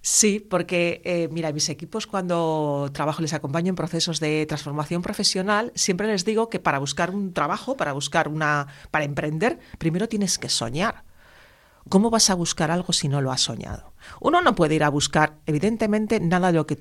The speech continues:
no todo lo que vas a soñado se va a cumplir. Eso es la sorpresa de la vida. Pero tú tienes que soñar y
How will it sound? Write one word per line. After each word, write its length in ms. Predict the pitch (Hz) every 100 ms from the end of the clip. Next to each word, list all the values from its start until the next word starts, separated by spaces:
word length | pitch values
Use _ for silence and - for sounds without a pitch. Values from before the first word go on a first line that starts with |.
| -
no 220 | 175 208
todo 200 | 214 220
lo 120 | 175 135
que 80 |
vas 180 | 135 -
a 60 | 175
soñado 360 | 160 147 170
se 120 | 208 139
va 80 | 139
a 60 |
cumplir. 500 | 143 147 202 180 - - -
Eso 360 | 277 - 139
es 140 | 147 143
la 60 |
sorpresa 460 | - 139 - - 131
de 100 | 123
la 100 | 139
vida. 280 | 208 131 - - - - - - -
Pero 220 | 175 160
tú 120 | 196
tienes 420 | 185 196 269 -
que 100 | 180
soñar 560 | 160 156 139 143 165 -
y 260 | 180 165